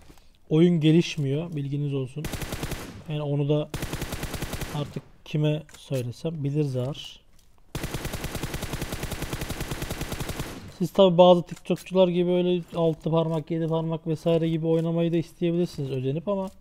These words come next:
gerek yok. Oyununuzu geliştirin, parmağınızı değil. Yani şimdi <clears throat> hassasiyet kısmına gelecek olursak,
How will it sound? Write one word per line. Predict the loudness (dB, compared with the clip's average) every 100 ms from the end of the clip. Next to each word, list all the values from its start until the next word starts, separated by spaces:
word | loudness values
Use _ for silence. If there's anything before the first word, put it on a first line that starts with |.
| -20 -20 -20 -20 -20 -20 -20 -6
gerek | 2 4 2 -2
yok. | -8 0
Oyununuzu | 2 2 2 0 0
geliştirin, | -2 -4 -6 -8 -6
parmağınızı | -6 -6 -6 -6 -6 -4
değil. | -4 -4 -8 -20 -20 -20 _ -20 -12 -8 -8 -8 -8 -8 -8 -8 -8 -12 -16 -20 -20 -20 -10 -8 -6 -6 -6 -6 -6 -6 0
Yani | 2 2
şimdi | -2 -2 -2 -2 -8 -18 -18 -20 -20 -20 -20 -20 -20 -6 -2
<clears throat> | 2 0 0
hassasiyet | -2 0 0 2 0 -2
kısmına | -8 -6 -2 2
gelecek | 2 0 -2 -2
olursak, | -4 -4 -6